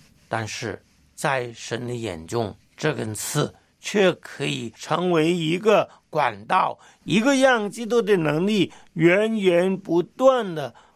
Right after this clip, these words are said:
覆庇你的管道。当你不再为自己的软弱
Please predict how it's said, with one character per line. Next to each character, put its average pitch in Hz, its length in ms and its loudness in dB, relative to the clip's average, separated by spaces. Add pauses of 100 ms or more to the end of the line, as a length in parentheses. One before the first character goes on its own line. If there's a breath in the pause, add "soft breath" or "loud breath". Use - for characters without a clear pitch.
覆 269 320 4
庇 254 240 0
你 139 480 0
的 117 160 -2
管 87 380 -6
道。 110 420 -4 (240)
当 165 540 0
你 117 160 -10
不 131 180 -12
再 165 340 0
为 156 400 -2
自 165 380 -6
己 135 180 -10
的 127 280 -6
软 95 240 0
弱 120 360 0